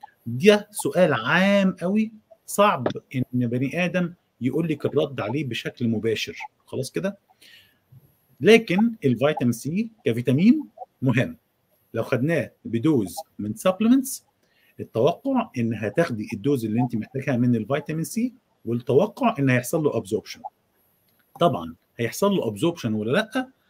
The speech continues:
بيتوقف على حاجتين، على المنتج وعلى جسمك.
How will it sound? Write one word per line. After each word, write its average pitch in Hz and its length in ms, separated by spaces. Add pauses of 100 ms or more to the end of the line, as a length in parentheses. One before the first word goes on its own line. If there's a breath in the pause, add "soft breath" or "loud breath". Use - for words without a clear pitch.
(140)
بيتوقف 127 580
على 110 120
حاجتين، - 420 (600)
على 117 180
المنتج 220 560 (480)
وعلى 139 260
جسمك. - 560